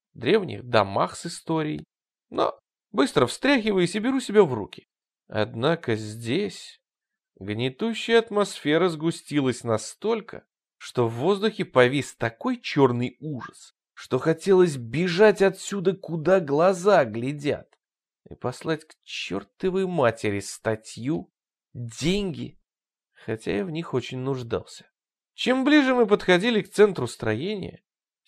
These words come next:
тем сильнее становился эмоциональный стресс. И мне казалось, что я вот-вот начну задыхаться.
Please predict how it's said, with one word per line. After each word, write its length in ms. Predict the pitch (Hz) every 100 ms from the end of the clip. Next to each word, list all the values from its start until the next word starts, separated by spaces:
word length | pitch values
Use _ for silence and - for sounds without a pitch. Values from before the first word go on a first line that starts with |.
| -
тем 180 | 226 269
сильнее 460 | - 220 165 180 190
становился 640 | 202 202 185 131 131 -
эмоциональный 760 | 156 170 - 143 123 113 110 135
стресс. 580 | - - - - - _ _ _ _ -
И 80 |
мне 220 | 98 185 220
казалось, 500 | 214 180 196 185 180
что 180 | -
я 200 | 151 165
вот-вот 640 | 151 135 220 208 190 175 -
начну 520 | 127 - 139 165 160 _ _ _ _
задыхаться. 920 | - 120 123 143 - - - - -